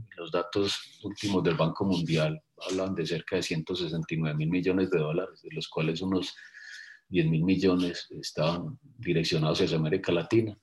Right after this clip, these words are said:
Identifica que, que hay oportunidades, que hay, que hay temas estratégicos, y uno de los principales temas estratégicos está en clave de, de la Agenda veinte treinta,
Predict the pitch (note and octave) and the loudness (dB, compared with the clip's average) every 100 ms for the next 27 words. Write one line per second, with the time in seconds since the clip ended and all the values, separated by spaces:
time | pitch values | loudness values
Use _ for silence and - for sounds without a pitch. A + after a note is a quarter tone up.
0 | _ - - - G2 F#2 G2 G2 - B2 | _ -20 -20 -2 0 2 0 0 2 0
1 | A#2 G2 D#2 G2 G2 G#2+ A2 F#2+ G2 F2+ | 4 2 4 6 8 8 6 4 6 6
2 | F#2 G2 F#2+ F2 - - F#2 E2 - - | 8 6 4 2 -2 4 4 4 -4 0
3 | G2+ F#2 - A#2 A#2 A2+ G#2 - E2+ D#2+ | 4 4 8 10 12 10 6 4 2 6
4 | G2+ F#2+ F2+ - - - - F#2 F#2 G#2 | 6 6 0 -6 -8 -8 0 6 8 8
5 | G#2 - F#2 D#2+ F2 F#2 - G2+ G2 F#2 | 6 4 0 2 2 2 2 4 4 2
6 | - D#2+ - F#2+ F#2+ E2+ E2 - D#2+ - | -2 -4 -2 -2 0 -2 0 0 0 0
7 | F#2 G2 G2 E2+ D2 _ _ - - - | 0 2 4 2 0 _ _ -20 -20 -20
8 | - - F2+ D#2+ D#2 D#2+ F#2+ F#2+ F#2+ G2+ | -20 0 2 4 4 2 6 6 6 4
9 | - F2+ E2 - G2 | 6 4 4 -2 -8